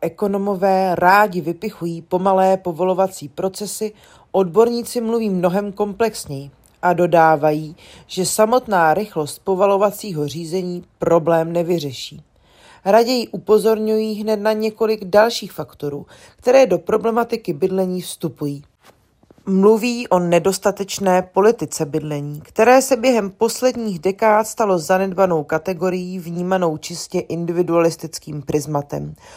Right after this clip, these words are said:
Mluví o fenoménu financializace, tedy situaci, kdy se z bydlení stává komodita, jež je třeba obchodovat.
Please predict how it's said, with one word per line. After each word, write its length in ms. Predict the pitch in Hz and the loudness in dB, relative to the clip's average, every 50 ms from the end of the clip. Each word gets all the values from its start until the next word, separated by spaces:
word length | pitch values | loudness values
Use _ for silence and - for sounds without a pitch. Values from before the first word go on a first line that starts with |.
| - - _ - | -20 -16 _ 0
Mluví 380 | 180 190 202 190 220 208 180 | 2 2 2 2 2 2 4
o 80 | - 175 | 2 2
fenoménu 580 | - 190 180 175 180 175 175 175 170 165 151 | 4 2 2 4 4 2 4 2 2 0 -2
financializace, 1200 | 139 - - 185 185 202 208 214 202 - 220 208 202 196 196 185 175 196 190 196 - 208 196 190 | -6 -4 -4 0 2 2 2 2 0 -2 0 0 2 2 0 2 2 0 0 0 -2 -2 -2 -2
tedy 220 | 185 190 160 151 | -2 -2 -4 -4
situaci, 640 | 143 - - 156 - - 160 165 160 160 160 - 190 190 | -4 -4 -6 -8 -6 -2 0 0 0 0 -2 -6 -8 -6
kdy 140 | 185 180 | -6 -8
se 160 | 190 - 185 165 | -6 -6 -6 -6
z 60 | 151 | -2
bydlení 440 | 151 175 175 175 190 190 190 190 185 | -2 -2 0 0 0 -2 -2 -2 -4
stává 460 | - - - 185 180 170 180 180 180 | -4 0 4 4 4 6 6 4 2
komodita, 640 | 180 - 180 175 170 160 147 147 143 - 143 143 - _ _ - | 2 0 0 2 2 2 0 0 -4 -4 -10 -10 -10 _ _ -8
jež 380 | 170 185 202 226 220 - - | -2 0 0 0 0 -4 -4
je 100 | 185 180 | -4 -4
třeba 320 | 180 - - 190 170 185 - | -4 -4 -6 0 2 2 2
obchodovat. 580 | - - - - - 196 147 131 123 117 - | 2 -2 -4 -4 -2 -2 -2 -2 -4 -6 -12